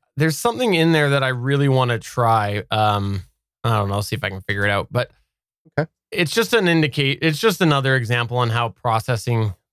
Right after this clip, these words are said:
Speaker 1: post-processing, sometimes you can achieve a better sound.
Speaker 2: Last year, I got the GoPro Hero seven Black, and I believe I talked about it on the podcast. If I didn't,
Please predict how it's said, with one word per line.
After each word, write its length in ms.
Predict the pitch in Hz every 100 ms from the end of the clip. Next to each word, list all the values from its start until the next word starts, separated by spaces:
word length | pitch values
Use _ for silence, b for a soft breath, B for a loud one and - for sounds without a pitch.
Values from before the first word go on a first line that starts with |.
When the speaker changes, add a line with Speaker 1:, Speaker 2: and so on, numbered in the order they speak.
| _ -
Speaker 1:
post-processing, 840 | 135 123 - 117 110 - 113 117
sometimes 520 | 107 110 107 101 101
you 100 | 98
can 240 | 95 98 104 _ _ _ _ _ _ _ _ _ _ _
achieve 420 | 117 - 131 113
a 60 | 101
better 300 | 98 98 95
sound. 500 | - 98 87 95 98 _ _ _ _ _ _ _ _ _ -
Speaker 2:
Last 380 | 147 170 208 -
year, 440 | 151 120 117 151 _ _ _
I 100 | 135
got 320 | 127 127 117 -
the 360 | 127 131 117 110
GoPro 640 | 113 123 - 120 113 107
Hero 600 | 104 131 117 107 101 101 - _ _
seven 580 | - 127 104 101 95 92 _
Black, 340 | 107 98 82 92 -
and 140 | 117
I 260 | 113 107 - _ _
believe 320 | 135 147 247
I 60 | 226
talked 300 | 135 135 139
about 240 | 120 98
it 140 | 92 92
on 100 | 95
the 80 | 90
podcast. 560 | 110 98 95 90 92
If 80 | 101
I 80 | 113
didn't, 400 | 113 190 135